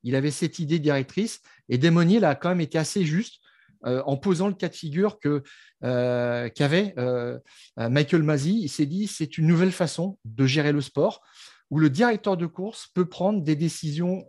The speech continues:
ses décisions ad hoc. C'était un peu trop, euh, deviner ce que je vais bien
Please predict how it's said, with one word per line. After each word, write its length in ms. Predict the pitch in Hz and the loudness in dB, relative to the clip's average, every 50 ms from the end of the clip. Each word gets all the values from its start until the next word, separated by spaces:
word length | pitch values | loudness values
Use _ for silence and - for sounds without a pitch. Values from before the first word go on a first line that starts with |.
| - | -14
ses 220 | - - - 202 185 | -8 -2 0 2 2
décisions 580 | 196 196 175 - - 170 160 175 175 175 - _ - | 2 0 0 0 -4 -4 -2 -2 -2 -4 -6 _ -4
ad 160 | 120 127 147 | -2 0 2
hoc. 280 | 226 - - - _ _ _ _ _ _ _ - _ | 0 0 -2 -10 _ _ _ _ _ _ _ -20 _
C'était 460 | - - - 156 147 - 196 185 - 175 | -14 -8 -4 -4 -2 0 0 0 0 0
un 60 | 147 | 0
peu 180 | - 175 165 | 0 -2 -4
trop, 420 | 165 - - 202 214 247 262 - - _ _ _ _ _ _ _ - - | -4 -2 0 2 2 2 2 0 -4 _ _ _ _ _ _ _ -6 -2
euh, 180 | 131 135 131 | -2 -2 0
deviner 760 | 123 143 208 202 196 202 196 196 196 208 226 247 262 269 - _ _ _ _ | 0 0 0 0 2 0 0 0 0 0 -2 -2 -4 -6 -10 _ _ _ _
ce 180 | 131 - - - | -18 -16 -14 -4
que 160 | - 185 180 | 0 2 2
je 160 | 160 139 143 | 2 2 0
vais 160 | 147 160 175 156 | 0 2 2 0
bien 420 | 135 135 160 202 220 240 226 | 0 0 0 0 0 0 -2